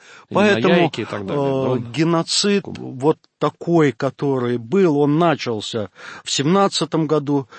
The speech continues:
Speaker 2: ну и продолжался всю гражданскую войну, э, но хотелось бы, чтобы, так сказать, немножко пояснить вот какую вещь. Очень часто этот геноцид или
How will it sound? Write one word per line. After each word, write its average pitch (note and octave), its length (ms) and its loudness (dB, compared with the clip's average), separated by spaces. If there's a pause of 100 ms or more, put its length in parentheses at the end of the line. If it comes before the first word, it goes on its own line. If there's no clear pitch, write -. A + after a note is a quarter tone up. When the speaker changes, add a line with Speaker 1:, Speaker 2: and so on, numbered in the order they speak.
(260)
Speaker 2:
ну G3 480 4
и F#3+ 60 4
продолжался E3+ 720 2 (200)
всю - 200 -4
гражданскую E3+ 920 0
войну, E3 520 0 (540)
э, - 60 -12
но C3+ 1080 2 (380)
хотелось D#3+ 640 0
бы, D3+ 500 4
чтобы, C#3 680 0 (160)
так C3 200 -6
сказать, - 380 -6
немножко C3+ 920 -2 (500)
пояснить D3 520 0
вот F#3 240 0
какую G#2 400 -6
вещь. F#2+ 240 -6
Очень D#3+ 320 -2
часто B2 640 -2 (560)
этот C3+ 360 0
геноцид C3+ 840 0
или A#2+ 340 0